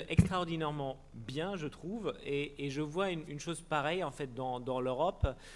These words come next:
où il y a beaucoup de mécanismes administratifs qui font que, à la fin, même si ça marche pas toujours bien,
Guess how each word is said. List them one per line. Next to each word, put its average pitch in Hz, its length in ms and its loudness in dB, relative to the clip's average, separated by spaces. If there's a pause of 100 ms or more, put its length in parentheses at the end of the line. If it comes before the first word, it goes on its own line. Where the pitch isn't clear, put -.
(160)
où 139 80 -2
il 143 60 -2
y 147 60 4
a 143 40 2
beaucoup 156 300 -2
de 170 80 2
mécanismes 160 580 0
administratifs 151 840 -2 (400)
qui 160 100 -8
font 208 280 0
que, 196 260 4 (340)
à 147 60 0
la 160 140 6
fin, 202 180 6
même 196 200 4
si 185 160 -4
ça 165 200 -2
marche 160 240 -2
pas 156 140 -2
toujours 156 260 -2
bien, 214 300 0